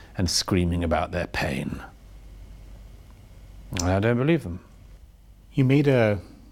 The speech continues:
Speaker 2: the beginnings of a great case for the West a little bit earlier. It r-, reminded, and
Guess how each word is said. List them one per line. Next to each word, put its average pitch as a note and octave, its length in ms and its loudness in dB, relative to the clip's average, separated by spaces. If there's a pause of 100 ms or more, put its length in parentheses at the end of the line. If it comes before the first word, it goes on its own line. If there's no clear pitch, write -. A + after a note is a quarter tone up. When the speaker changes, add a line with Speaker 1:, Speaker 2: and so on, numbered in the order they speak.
(1200)
Speaker 2:
the A#2 120 2
beginnings A2 580 4
of G#2 100 0
a G#2 80 2
great G2+ 340 0
case - 340 -6
for - 140 -6
the G2+ 100 -2
West F#2+ 460 -6
a G#2 40 -4
little G2 220 0
bit G2+ 180 -4
earlier. G2+ 460 0 (160)
It A2+ 100 -4
r-, A#2 120 -4 (560)
reminded, B2 680 2
and A2+ 340 2